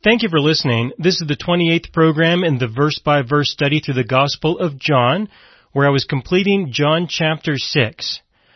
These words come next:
I spent a little bit more time talking about the words that Jesus chose to use in order to make a clear division between those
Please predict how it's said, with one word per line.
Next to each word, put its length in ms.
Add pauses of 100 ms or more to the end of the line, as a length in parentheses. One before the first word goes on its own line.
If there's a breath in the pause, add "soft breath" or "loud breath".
(160)
I 120
spent 260
a 40
little 200
bit 160
more 160
time 400
talking 360
about 360
the 160
words 560
that 220
Jesus 500
chose 420
to 100
use 640 (440 soft breath)
in 120
order 220
to 120
make 200
a 80
clear 400
division 720
between 500
those 540